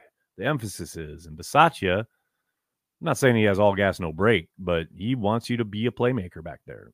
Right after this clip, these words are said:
He doesn't want fair catches. He wants fo-, you know, forward momentum. He wants big returns, et cetera. He wants you to bring it out of the end zone. He's fine with that. He wants an attacking mentality,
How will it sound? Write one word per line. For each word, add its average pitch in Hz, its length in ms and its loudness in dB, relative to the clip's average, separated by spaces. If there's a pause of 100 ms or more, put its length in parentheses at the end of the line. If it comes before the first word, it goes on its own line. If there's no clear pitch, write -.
He 90 100 -20
doesn't 92 240 -2
want 127 180 0
fair 85 180 -4
catches. - 380 -14
He 85 120 -14
wants 95 540 -4 (460)
fo-, - 120 -10 (100)
you 104 60 -2
know, 92 120 -4
forward 98 260 -2
momentum. 101 420 -2
He 76 60 -18
wants 92 160 -10
big 92 220 -6
returns, 92 400 -4
et - 60 -20
cetera. 78 340 -4 (520)
He 95 80 -10
wants 123 280 6
you 127 40 -2
to 113 60 -4
bring 120 160 2
it 117 40 4
out 113 100 4
of 113 60 2
the 110 100 0
end 117 140 -2
zone. 78 260 -14
He's 98 160 -10
fine 110 380 0
with 80 140 -6
that. - 160 -16 (580)
He 98 80 -4
wants 104 280 2
an 107 80 -4
attacking 110 520 0
mentality, 101 640 -2